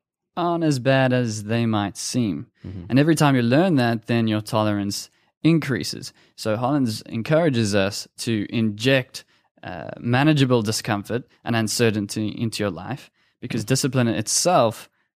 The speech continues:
Speaker 1: is inherently uncomfortable. And if you improve your relationship with discomfort, you can improve your self-discipline.
Speaker 2: Mm.
Speaker 1: A lot of people go through their life avoiding, um, uncomfortable things, and they end up, um,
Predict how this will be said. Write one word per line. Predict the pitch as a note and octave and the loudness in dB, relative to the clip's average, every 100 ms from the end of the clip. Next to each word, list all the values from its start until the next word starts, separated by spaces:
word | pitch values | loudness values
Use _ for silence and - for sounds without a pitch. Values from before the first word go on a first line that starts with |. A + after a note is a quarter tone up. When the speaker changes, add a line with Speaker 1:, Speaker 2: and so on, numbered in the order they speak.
| - | 0
Speaker 1:
is | B2+ A#2+ G2+ | 2 2 0
inherently | A#2 G#2+ - G#2+ G2 - G2 F#2+ - _ _ _ - | -2 -4 -2 0 0 -2 -4 -4 -6 _ _ _ -8
uncomfortable. | G#2 - D3+ D#3+ - E2 - _ - | -8 -2 0 0 -2 -8 -10 _ -4
And | A2+ | -4
if | A2 | 0
you | A#2 | -2
improve | G#2 - D#3+ D#3 A#2+ | 0 0 2 2 2
your | A2 | 2
relationship | G#2 G2+ - G2+ F2+ | 2 0 -2 -6 -8
with | F#2 F#2 | -8 -10
discomfort, | - - - F#2+ - F2 - _ _ _ | -8 -8 -6 -8 -8 -12 -14 _ _ _
you | G2+ G2+ | -4 -4
can | A2 | -2
improve | F#2+ F2+ G2+ E2+ G2 - _ | -4 -4 -6 -6 -8 -18 _
your | - F#2 - | -12 -12 -12
self-discipline. | - - C2 - B2+ D3 - C#2+ - _ _ - | -10 -8 -8 -4 -2 0 -2 -10 -14 _ _ -8
Speaker 2:
Mm. | F#2+ F#2 | -8 -8
Speaker 1:
A | - A2+ | -4 0
lot | B2+ | 2
of | A#2 | 0
people | B2 A2+ A2 | -2 -2 -2
go | G#2+ | -2
through | G2+ G#2 | -2 -6
their | G2 | -4
life | B2+ D#3 C#3 - | 0 2 0 -2
avoiding, | - G#2 A#2 D3+ E3 C3+ G#2+ G2 _ _ - | -10 -2 2 4 4 2 0 -4 _ _ -10
um, | G2 F#2+ F#2 | -8 -8 -8
uncomfortable | D2+ G#2 A2+ G2+ - G2 | -8 -4 -4 -4 -4 -6
things, | F#2+ G2+ G2 G2 - _ _ _ | -4 0 0 -2 -8 _ _ _
and | A2+ G#2 G2+ F#2 | -2 2 2 2
they | G2 G2 | 0 2
end | G2+ G2+ | 2 0
up, | F#2 F2+ _ _ _ | -2 -4 _ _ _
um, | G2 F#2 F2 F2 - - | -12 -10 -10 -12 -14 -16